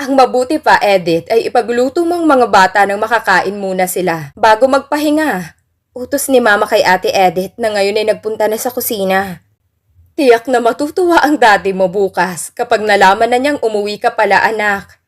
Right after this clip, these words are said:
sabi ni mama sa akin. "Boys, ipasok niyo na ang inyong mga dala. Nang sa gayon ay makapagpahinga din muna kayo sandali bago kumain.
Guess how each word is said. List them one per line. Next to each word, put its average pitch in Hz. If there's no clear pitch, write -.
sabi 220
ni 220
mama 202
sa 190
akin. 185
"Boys, 220
ipasok -
niyo 453
na 427
ang 370
inyong 269
mga 233
dala. 185
Nang 262
sa 262
gayon 247
ay 294
makapagpahinga 302
din 262
muna 254
kayo 240
sandali 196
bago 202
kumain. 185